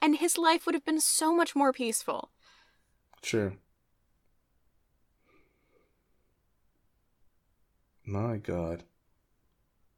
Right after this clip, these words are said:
Speaker 2: Eh.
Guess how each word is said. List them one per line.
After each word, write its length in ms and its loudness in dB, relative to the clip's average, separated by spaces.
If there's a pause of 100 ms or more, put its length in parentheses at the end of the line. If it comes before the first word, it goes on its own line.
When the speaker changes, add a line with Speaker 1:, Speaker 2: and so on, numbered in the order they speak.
(2750)
Speaker 2:
Eh. 120 -8